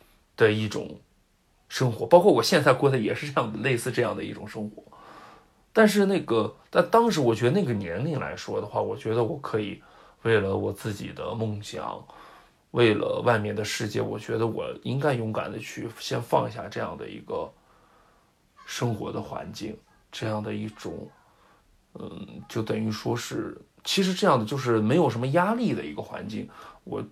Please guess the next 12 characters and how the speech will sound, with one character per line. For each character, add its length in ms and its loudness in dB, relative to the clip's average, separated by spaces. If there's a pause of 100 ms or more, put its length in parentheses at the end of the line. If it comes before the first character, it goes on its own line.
(140)
把 160 8
自 200 -2
己 280 -10
投 200 -4
身 180 -2
于 400 -8 (420)
八 160 6
百 160 2
多 180 -6
万 140 0
的 100 -4
北 120 -10